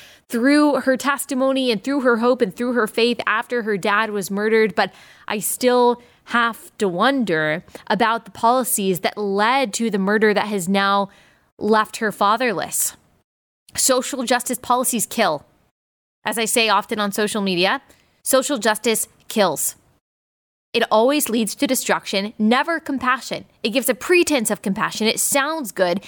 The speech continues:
It never looks the other side of the calculation. The other side of the equation is always death and destruction.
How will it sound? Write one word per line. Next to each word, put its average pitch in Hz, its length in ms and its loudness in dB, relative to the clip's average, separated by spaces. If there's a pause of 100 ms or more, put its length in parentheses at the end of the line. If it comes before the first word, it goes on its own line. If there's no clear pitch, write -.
(140)
It 226 100 0
never 254 280 0
looks 269 240 -8
the 226 200 -2
other 233 200 0
side 214 340 2 (240)
of 208 100 -2
the 208 60 -4
calculation. 202 800 -2
The 196 120 0
other 240 280 0
side 214 420 0 (240)
of 240 180 -2
the 240 140 -4
equation 220 460 0
is 202 100 0
always 240 300 4
death 202 220 0
and 202 100 -6
destruction. 190 560 -4